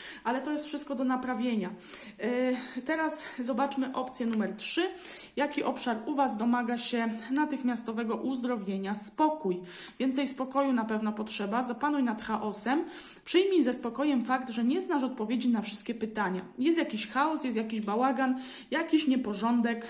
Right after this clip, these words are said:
do ogarnięcia. Czyli domyślam się, że tutaj w waszym życiu, no, może się dziać dużo,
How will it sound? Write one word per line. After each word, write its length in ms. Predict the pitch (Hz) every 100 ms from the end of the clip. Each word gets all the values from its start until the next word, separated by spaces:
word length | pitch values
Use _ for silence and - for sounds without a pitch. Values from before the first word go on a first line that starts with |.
| -
do 240 | 226 294 311
ogarnięcia. 640 | 254 247 240 214 185 185
Czyli 340 | 185 254 269 262 - - -
domyślam 520 | 269 277 277 262 254
się, 120 | 254
że 120 | 226
tutaj 280 | 226 240 247
w 60 | 202
waszym 340 | 247 247 233
życiu, 260 | 220 254 277
no, 120 | 262
może 240 | 262 262
się 140 | 262 233
dziać 160 | 226 190 -
dużo, 460 | 220 208 208 285